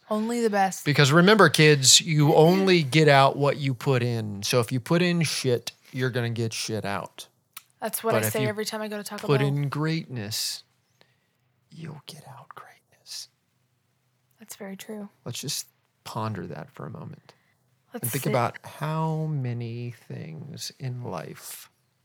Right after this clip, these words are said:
Speaker 2: we can apply that to. Holy
Speaker 1: Um,
Speaker 2: shit. Suddenly, there it is. Poof. We've now transformed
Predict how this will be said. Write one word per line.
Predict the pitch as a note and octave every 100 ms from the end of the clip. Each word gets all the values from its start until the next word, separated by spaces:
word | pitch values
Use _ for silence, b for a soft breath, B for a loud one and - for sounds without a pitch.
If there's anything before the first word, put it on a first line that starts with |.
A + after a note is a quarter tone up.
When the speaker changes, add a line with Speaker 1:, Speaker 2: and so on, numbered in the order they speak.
| _ _ _ _ _ _ _ _ _
Speaker 2:
we | -
can | C#3+ -
apply | - - D2
that | - - -
to. | - - - _ _ _ _ _ _ _ _ B B B B B
Holy | - D#3 F#3+ E3+
Speaker 1:
Um, | C3
Speaker 2:
shit. | G2+ - D3+ D#3+ - - b b b _ _ _ _
Suddenly, | - - D3 D3+ B2 A2 G#2+ G#2+ - _ _ _ _ _ _ _ _ _ _ _ _ _ _ _ _ _
there | - A#2+ C3
it |
is. | C3 A2+ A2
Poof. | - C#3 A#2+ - -
We've | B2+ A#2+
now | A#2 A2+ A#2 B2+
transformed | C3 C3 B2 A#2+ - C3 A2+ G#2+ G#2+